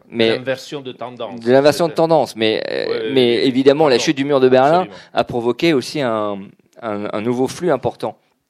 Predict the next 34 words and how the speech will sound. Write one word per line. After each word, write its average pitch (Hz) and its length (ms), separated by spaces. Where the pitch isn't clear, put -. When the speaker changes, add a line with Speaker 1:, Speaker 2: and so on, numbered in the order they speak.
Speaker 1:
Donc 180 220
là, 262 240
évidemment, 185 720
qu'est-ce 208 200
qui 175 80
s'est 175 120
passé 151 520
à 110 100
la 117 80
télévision ? 117 640
Regardez 160 460
les 120 120
migrants, 151 600
euh, 113 680
ce - 100
qu'ils 143 120
font 175 180
à 127 60
Lampedusa. 131 640
Euh, 107 800
oui, 151 300
oui, 123 260
oui, 107 200
les 113 100
Tunisiens 107 420
ont 120 40
mis 107 100
le 95 60
feu. 113 280
Oui, 104 240
ils 104 180
ont 107 40
été 107 140
agressifs. 101 520